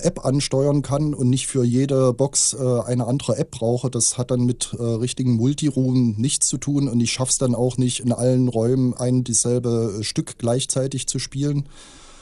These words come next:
Und deswegen muss man schon gucken, auf welchen Anbieter setzt man und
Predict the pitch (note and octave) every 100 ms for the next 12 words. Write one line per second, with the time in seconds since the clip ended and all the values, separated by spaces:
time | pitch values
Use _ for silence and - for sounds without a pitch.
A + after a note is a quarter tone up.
0 | - - A#2+ C3+ D#3 D3 C#3 C#3 C#3+ C3+
1 | B2+ C#3+ D3+ C#3 C#3+ D3 A#2 A#2 B2 B2+
2 | - B2 C3+ C3+ C3+ B2 B2+ D3 - C#3+
3 | C#3+ D#3+ D3+ C3 B2 B2 -